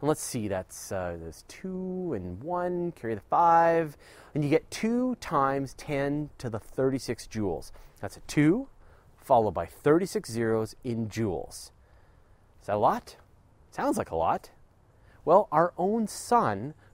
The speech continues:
puts out three times ten to the twenty-six joules per second. So, if you poured all the energy from the sun into the task of tearing apart the Earth, it wouldn't have the energy to do it.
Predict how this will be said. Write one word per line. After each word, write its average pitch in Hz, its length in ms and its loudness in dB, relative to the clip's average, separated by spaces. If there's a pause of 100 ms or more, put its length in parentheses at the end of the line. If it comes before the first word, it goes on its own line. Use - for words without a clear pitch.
puts - 320 -2
out 113 240 4
three 139 640 -6
times 185 360 -6
ten 110 500 -6 (100)
to 123 100 -6
the 117 100 -4
twenty-six - 1040 -2 (400)
joules 107 340 -4
per 110 100 -10
second. - 340 -4 (500)
So, - 220 4 (180)
if 156 140 -4
you 240 100 4
poured 180 380 2 (200)
all 226 320 8
the 233 200 0
energy 170 320 0
from 170 340 -2
the 202 60 -4
sun 113 480 -2
into 208 260 -2
the 214 100 -2
task - 540 0 (260)
of 123 220 -6
tearing 185 420 0
apart 160 380 4
the 180 160 -4
Earth, 107 460 -4 (880)
it 135 160 -6
wouldn't 120 400 -2
have 120 180 -4
the 107 140 -4
energy 95 300 -6
to 98 100 -8
do 104 200 -4
it. - 200 -12